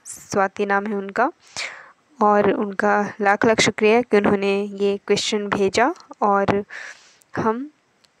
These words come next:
ताकि जो ज़्यादा से ज़्यादा बच्चे हैं वो, उन्हें पता चल पाए इस question के बारे में, क्योंकि इसमें फ़ी लग रही थी, तो बहुत सारे students जो थे वो इस exam को नहीं भर पाए थे। तो और आगे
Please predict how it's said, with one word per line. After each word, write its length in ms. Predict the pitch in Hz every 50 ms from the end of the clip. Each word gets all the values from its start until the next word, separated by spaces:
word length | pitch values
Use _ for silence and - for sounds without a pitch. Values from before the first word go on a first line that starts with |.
| _ - _ - - - 247 233
ताकि 420 | - 208 214 - 233 220 220 220 214
जो 220 | 190 202 214 214
ज़्यादा 320 | 202 208 196 196 190 208 220
से 60 | 208
ज़्यादा 280 | 208 208 202 202 214
बच्चे 400 | 202 196 196 - - - 240 240
हैं 320 | 240 240 220 214 247 302 - - - - - 214
वो, 320 | 196 202 196 196 196 196
उन्हें 340 | - - 202 202 202 208 202
पता 240 | - 214 202 202 220
चल 240 | 262 - 208 202
पाए 300 | 202 - 220 214 269 339 - - -
इस 140 | 240 - -
question 340 | - 208 202 - - 202 202
के 120 | 202 214
बारे 220 | 196 196 196 202 202
में, 140 | 233 262
क्योंकि 500 | 247 - 208 202 - - 214 208 214 220 - - - - - - - - - _ _
इसमें 440 | - - - - 214 208 208 208 226
फ़ी 340 | 233 - - - 240 233 240
लग 180 | 233 226 220
रही 160 | 226 214 220 220
थी, 140 | - 233
तो 120 | 220 233 214
बहुत 300 | 202 214 208 220 233 226
सारे 220 | - 226 214 214
students 500 | 214 - - 208 208 202 208 214 - -
जो 140 | 214 208 202
थे 220 | - 240 226 240
वो 520 | 240 214 196 196 190 196 196 196 196 - - _ _ _ - 226
इस 340 | 208 - - - - -
exam 640 | 202 196 196 196 - - 214 196 202 202 196 190 202
को 140 | - - 220
नहीं 320 | 208 190 196 190 208 220
भर 180 | 208 214 220 -
पाए 280 | - 185 180 185 202 - - 233
थे। 80 | 226 _ - - - - - - - - _ _ - -
तो 160 | 202 190 190
और 340 | - - 202 196 196 190 190
आगे 400 | - 202 202 202 190 214 214